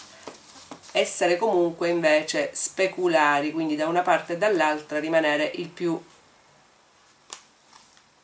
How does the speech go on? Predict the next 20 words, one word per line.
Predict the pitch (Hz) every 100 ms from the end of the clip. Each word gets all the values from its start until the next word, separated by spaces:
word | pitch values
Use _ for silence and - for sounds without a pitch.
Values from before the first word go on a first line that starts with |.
| _
simili | - - 277 262 220 196
possibile. | 196 - - 185 175 208 277 349 302 - - - - - _ _ _ - - - -
Bene, | 294 240 - -
possiamo | - 370 339
dipingere | 277 180 156 147 147 151 - - - -
e | 185 -
dipingiamo | 196 330 349 285 190 156 156 156 - - -
tutto | - 349 - 240
quello | 233 175 165 170
che | 190 180
è | 151 151
di | 233
esterno | 247 - 185 151 - 156 151 -
a | 196
questo, | - 220 208 - - 196 180 170 165 160 156 - -
ehm, | - 170 160 151 147 151
settore, | - 240 - 180 156 214 277 -
tutto | 403 427 208
di | 180
nero, | 151 143 131